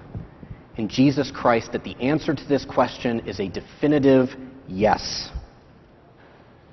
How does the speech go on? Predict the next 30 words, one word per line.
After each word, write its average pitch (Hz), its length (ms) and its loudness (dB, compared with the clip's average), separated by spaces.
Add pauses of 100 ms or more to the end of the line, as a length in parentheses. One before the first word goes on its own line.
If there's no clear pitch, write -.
(540)
At - 80 -2
the 117 120 4
end 160 200 6
of 151 80 0
history, 98 560 -4 (880)
not 120 220 4
only 156 400 8
will 131 180 8
God's 120 280 4
goodness 143 480 2
shine 113 420 0
brilliantly 151 720 6
through 135 420 2
the 117 80 0
dark 123 300 4
haze 135 600 4 (320)
of 110 140 2
evil's 135 360 2
cloudy 123 420 4
reign, 104 420 0 (880)
but 120 140 2
the 117 60 0
clouds 139 500 4
which 123 160 -2
have 110 120 2
obstructed 131 600 4
our 117 120 8
view 117 240 4
will 110 140 4
dissipate 117 640 -2